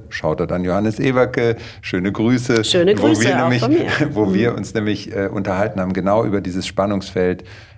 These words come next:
Speaker 1: äh, äh, live, äh, recorded, ähm, äh, sich ergänzendes Feld, ähm, wo er eben den Live-Bereich vertritt. Und wir uns genau darüber unterhalten haben,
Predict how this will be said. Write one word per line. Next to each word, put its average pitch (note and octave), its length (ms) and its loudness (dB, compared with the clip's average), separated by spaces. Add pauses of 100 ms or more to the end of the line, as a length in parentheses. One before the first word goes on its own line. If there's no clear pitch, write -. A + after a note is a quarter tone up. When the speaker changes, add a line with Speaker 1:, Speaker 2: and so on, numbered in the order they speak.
(120)
Speaker 1:
äh, A2 60 -4
äh, F2 880 -4
live, F#2 800 -2
äh, F2+ 100 -8
recorded, F#2 1300 -2 (420)
ähm, F#2+ 600 0
äh, F#2 180 -4
sich F#2 240 -6
ergänzendes B2 680 -2
Feld, B2 520 -4
ähm, F#2+ 340 -4
wo G2 340 0 (180)
er F#2+ 220 0
eben F#2 200 -2
den F2 160 -4
Live-Bereich G2+ 920 -4
vertritt. - 480 -10 (640)
Und G2 480 -4
wir G2 220 0
uns - 200 -4
genau G#2+ 240 2
darüber A2+ 400 2
unterhalten G2+ 560 -2
haben, G2+ 520 -4